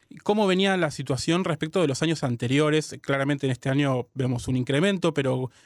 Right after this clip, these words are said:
¿venía en un nivel estable o, o, eh, había una reducción o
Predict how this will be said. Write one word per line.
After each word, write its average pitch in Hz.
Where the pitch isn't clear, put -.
¿venía 135
en 123
un 135
nivel 131
estable 170
o, 123
o, 123
eh, 131
había 135
una 135
reducción 185
o 139